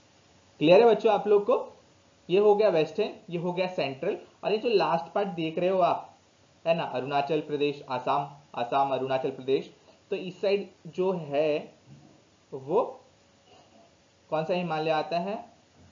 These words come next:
वो ईस्टर्न हिमालयस आता है, ईस्टर्न हिमालयस,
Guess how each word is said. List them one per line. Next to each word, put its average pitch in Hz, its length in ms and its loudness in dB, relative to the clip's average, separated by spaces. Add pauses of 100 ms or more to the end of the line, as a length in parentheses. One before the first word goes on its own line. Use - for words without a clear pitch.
(100)
वो 139 300 -6
ईस्टर्न 147 400 -6
हिमालयस 123 640 -2
आता 113 300 -6
है, 113 140 -10 (2250)
ईस्टर्न 131 340 -4
हिमालयस, 110 560 0